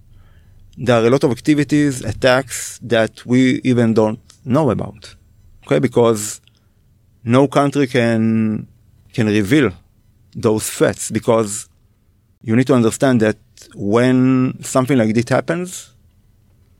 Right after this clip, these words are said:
it immediately can, uh, alert attackers that this is a vulnerable system.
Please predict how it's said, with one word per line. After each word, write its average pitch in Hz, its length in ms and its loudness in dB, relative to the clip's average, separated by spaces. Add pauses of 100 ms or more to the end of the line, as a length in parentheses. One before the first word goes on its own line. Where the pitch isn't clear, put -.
(280)
it 117 160 -2
immediately 143 920 2 (300)
can, 107 640 -2 (200)
uh, 104 320 -6
alert 113 600 0 (320)
attackers 113 680 -4 (520)
that 110 180 0
this 135 160 -2
is 113 120 -2
a 104 60 0
vulnerable 107 340 2
system. 107 380 -12